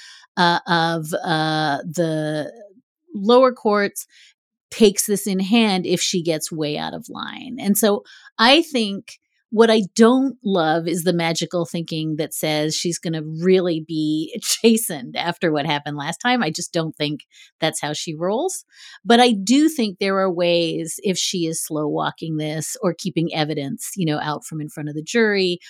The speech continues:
or doing any number of things. And we should be clear, she can really screw up this case. She can do horrific damage as a trial court judge, but I think you're right. There are ways to vault this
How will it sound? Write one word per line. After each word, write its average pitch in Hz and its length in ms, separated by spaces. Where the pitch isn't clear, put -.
or 196 140
doing 185 280
any 240 240
number 170 360
of 156 100
things. 165 260
And 180 140
we 277 80
should 359 180
be 226 140
clear, - 320
she 339 220
can 226 160
really 247 720
screw 170 320
up - 180
this - 140
case. - 500
She 220 220
can 175 160
do 156 220
horrific 202 640
damage 180 500
as 226 100
a 185 60
trial 196 300
court 247 260
judge, 302 300
but 233 100
I 233 140
think 240 240
you're 226 160
right. 208 260
There 190 180
are 185 100
ways 175 300
to 180 120
vault 156 380
this 151 260